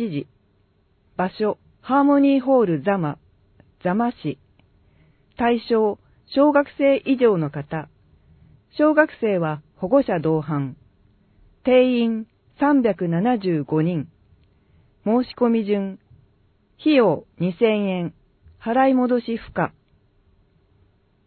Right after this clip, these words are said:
申し込み方法。先行販売。ザマ、綾瀬、海老名市在住、在勤、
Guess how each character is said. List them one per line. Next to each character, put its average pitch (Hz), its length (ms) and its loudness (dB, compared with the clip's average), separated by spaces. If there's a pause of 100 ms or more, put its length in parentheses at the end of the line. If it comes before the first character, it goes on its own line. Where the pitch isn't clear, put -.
申 285 200 2
し - 80 -20
込 294 120 0
み 285 100 2
方 269 220 2
法。 151 340 -4 (640)
先 277 220 0
行 262 240 2
販 233 320 -2
売。 139 240 -6 (1000)
ザ 240 140 2
マ、 170 240 -2 (560)
綾 220 320 -2 (140)
瀬、 147 180 -6 (580)
海 190 120 -4
老 262 160 2
名 285 120 2
市 202 160 -4
在 180 300 -2
住、 165 300 -4 (400)
在 214 240 0
勤、 185 400 -8